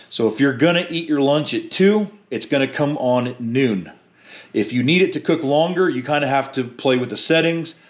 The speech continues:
You can't actually make it heat longer, but you can trick it into heating longer. If you tell it you're gonna eat at one o'clock, but you're gonna eat at two o'clock, it's gonna come on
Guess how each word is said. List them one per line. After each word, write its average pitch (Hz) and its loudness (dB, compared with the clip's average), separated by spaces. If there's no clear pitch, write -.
You 107 -6
can't 151 0
actually 139 0
make 127 0
it 113 0
heat 127 -2
longer, 131 0
but 113 -6
you 110 -6
can 104 -4
trick 175 0
it 123 -2
into 110 -4
heating 101 -4
longer. 95 -4
If 104 -2
you 120 0
tell 156 2
it 165 0
you're 151 0
gonna 151 2
eat 151 -2
at - -2
one 139 0
o'clock, 156 0
but 120 -6
you're 123 -6
gonna 120 -2
eat 123 -2
at - -6
two 165 4
o'clock, 156 0
it's 127 -12
gonna 113 -4
come 127 -4
on 123 0